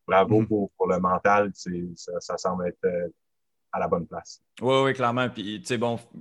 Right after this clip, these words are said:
Speaker 2: comparé aux années dernières où le Royal pouvait laisser passer des avances, pouvait laisser filer des avances, troisième, quatrième quart, là, on est capable de, comme, gérer une belle rencontre. Puis je trouve qu'il y a une belle gestion,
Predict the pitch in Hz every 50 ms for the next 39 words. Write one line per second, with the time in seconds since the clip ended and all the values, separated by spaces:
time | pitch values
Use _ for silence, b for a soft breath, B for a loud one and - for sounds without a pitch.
0 | 73 - - 117 113 117 113 110 120 117 120 117 117 113 107 104 110 117 123 120
1 | 117 107 98 104 104 101 110 107 - 110 101 98 101 98 110 - 104 92 98 -
2 | 107 107 104 95 101 95 95 104 107 110 - - 104 95 98 95 113 98 - 104
3 | 110 107 107 98 98 95 104 104 110 - - - 104 101 95 113 113 113 - 110
4 | 104 - - 101 92 95 - 98 101 104 101 101 101 95 104 98 95 - 107 107
5 | 104 104 87 87 - 95 92 98 95 - 101 101 95 101 107 101 101 98 104 110
6 | 110 110 104 98 87 92 104 104 104 101 95 110 113 113 - - 120 110 - 107
7 | 101 101 110 110 107 104 110 107 - - - 113 113 117